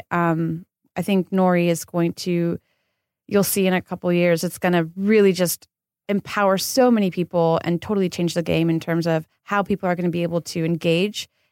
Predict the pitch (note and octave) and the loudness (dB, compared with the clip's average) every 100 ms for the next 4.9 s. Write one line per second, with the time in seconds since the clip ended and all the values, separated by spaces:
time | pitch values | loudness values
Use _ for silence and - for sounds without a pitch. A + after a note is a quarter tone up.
0 | - F#3+ F3+ F3 F3+ - F3 - F3+ F3+ | -4 0 2 2 0 0 -4 -2 -2 -2
1 | F3+ - F3 E3 D#3+ - _ _ _ F#3 | -4 -4 0 0 0 -4 _ _ _ -4
2 | F3 - F3 - - _ - E3 - - | -2 0 -2 -2 -12 _ -6 -6 -4 0
3 | E3 G3 A#3+ F#3+ - _ F3 E3 E3 E3+ | 2 2 2 0 -2 _ 0 0 0 0
4 | E3+ E3 E3 F3+ F3 - G3+ - | 0 0 -2 -6 -6 -8 -10 -18